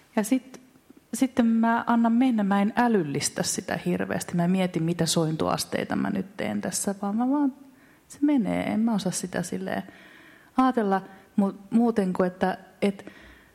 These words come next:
s-, se on kokonaisvaltainen jotenkin. Ja kun Elsan kanssa on leikitty paljon, <laughs> soitettu yhdessä, ja musta on ollut niin ihana löytää tommonen si-, sisko, joka improvisoi sellolla,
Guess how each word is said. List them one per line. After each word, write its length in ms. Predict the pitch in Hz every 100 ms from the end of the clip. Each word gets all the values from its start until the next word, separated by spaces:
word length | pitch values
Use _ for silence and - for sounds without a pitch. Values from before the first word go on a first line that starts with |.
| _ _ _ _ _ -
s-, 200 | 220 - -
se 160 | -
on 140 | 277 254
kokonaisvaltainen 1300 | 330 320 196 160 160 - 180 170 190 196 208 208 -
jotenkin. 580 | 202 202 104 202 113 - - - - _ _ - - -
Ja 320 | - 202 190 - - - _ _ _
kun 160 | - 208
Elsan 340 | 220 208 185
kanssa 320 | 175 175 160 170
on 100 | 165
leikitty 480 | 160 165 170 -
paljon, 560 | 185 - 185 190 202 202 - 202
<laughs> 80 | 214 196 180 175 - - - -
soitettu 500 | 202 190 180 180 185
yhdessä, 480 | 180 175 180 -
ja 220 | 165 170 175
musta 240 | 175 -
on 80 | 175
ollut 180 | 170 165
niin 240 | 170 175
ihana 380 | 226 185 170 156
löytää 320 | 156 156 160
tommonen 480 | 170 - 165 165 165
si-, 260 | 160 175 175 - 196
sisko, 680 | - 175 - - 175 165 - - - - -
joka 220 | 180 185
improvisoi 720 | 190 185 165 156 160 180 180
sellolla, 640 | 160 170 156 165 85 92 -